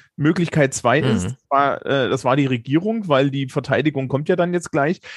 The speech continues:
Speaker 1: Ja, äh, m, äh, äh, wir können uns da gar nicht mehr zu äußern, weil das ist ja jetzt eine Polizeiermittlung, da können wir ja gar nichts zu sagen.
Speaker 2: Genau.
Speaker 1: Ja?
Speaker 2: Naja, also, äh, die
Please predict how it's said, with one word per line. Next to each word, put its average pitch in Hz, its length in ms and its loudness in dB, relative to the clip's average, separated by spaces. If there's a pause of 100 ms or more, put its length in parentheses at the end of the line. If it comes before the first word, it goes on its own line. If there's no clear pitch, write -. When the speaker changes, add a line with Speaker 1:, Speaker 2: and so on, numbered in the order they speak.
Speaker 1:
Ja, 127 260 4
äh, 131 280 2
m, 135 420 -6
äh, 120 360 0
äh, 117 60 -2
wir 131 80 0
können 208 140 2
uns 208 60 0
da 185 80 4
gar 175 120 2
nicht 208 100 0
mehr 208 120 0
zu 208 160 0
äußern, 180 360 0
weil 156 100 4
das 160 120 -8
ist 165 140 -4
ja 175 80 0
jetzt 160 260 -4
eine 147 140 -2
Polizeiermittlung, 139 880 2
da 98 80 0
können 127 160 -2
wir 113 80 2
ja 101 40 -2
gar 98 200 0
nichts 98 300 -6
zu 95 100 0
sagen. 80 220 2
Speaker 2:
Genau. 101 400 0 (340)
Speaker 1:
Ja? 95 80 4
Speaker 2:
Naja, 170 280 4
also, 143 420 -2
äh, 127 280 0
die 123 360 -4